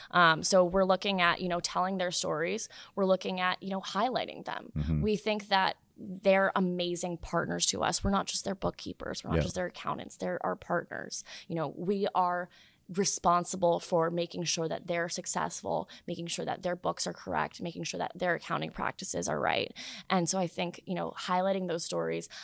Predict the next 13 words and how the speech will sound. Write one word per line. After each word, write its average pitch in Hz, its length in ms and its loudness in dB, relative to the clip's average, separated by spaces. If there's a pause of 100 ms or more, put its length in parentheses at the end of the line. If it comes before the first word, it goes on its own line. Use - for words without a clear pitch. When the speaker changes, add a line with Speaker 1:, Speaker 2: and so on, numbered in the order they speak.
(140)
Speaker 1:
highlighting 220 340 4
the 202 80 0
amazing 170 360 0
accomplishments 190 720 -2
of 190 100 -2
our 190 120 4
restaurants. 196 640 0 (220)
I 185 120 2
love, 175 440 4
um, 165 260 0
you 170 120 -4
know, 160 180 -4 (720)
h-, - 140 -8